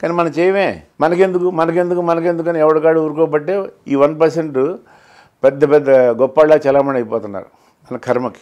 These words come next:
అట్లా కాకుండా తప్పుని తప్పుగా చెప్పగలిగే ఒక ధైర్యం రావాలి ప్రతి మనిషిలో. ఆ వచ్చిన రోజున సమాజం ఆటోమేటిక్‌గా మారుతుంది. ప్లస్ మనం మారాం, already పెద్దవాళ్ళు అయిపోయాం మనందరం. మన డ్యూటీ ఏంటంటే మన పిల్లల్ని,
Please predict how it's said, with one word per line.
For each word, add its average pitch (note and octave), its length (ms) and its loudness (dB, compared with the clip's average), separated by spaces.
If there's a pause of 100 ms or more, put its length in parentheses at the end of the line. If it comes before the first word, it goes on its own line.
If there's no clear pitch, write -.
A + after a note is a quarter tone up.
(140)
అట్లా A2 220 -6
కాకుండా D3 600 0 (520)
తప్పుని C#3+ 320 0
తప్పుగా D#3 320 2
చెప్పగలిగే D3+ 560 2
ఒక B2+ 460 0 (140)
ధైర్యం D3+ 320 2
రావాలి B2+ 300 4
ప్రతి A2 240 -6
మనిషిలో. A#2 440 -10 (400)
ఆ A#2 200 4
వచ్చిన A#2 340 -2
రోజున D3+ 460 0 (460)
సమాజం C#3 400 -2
ఆటోమేటిక్‌గా C3 520 -2
మారుతుంది. A2+ 500 -6 (320)
ప్లస్ D3+ 220 -2 (360)
మనం C#3 280 -2
మారాం, D3 480 2
already D3+ 220 0
పెద్దవాళ్ళు C#3+ 300 2
అయిపోయాం D3 280 0
మనందరం. C3+ 400 -8 (420)
మన B2 160 -2
డ్యూటీ D3+ 320 -2
ఏంటంటే D3 360 -2
మన C3 200 -6
పిల్లల్ని, C3+ 580 -2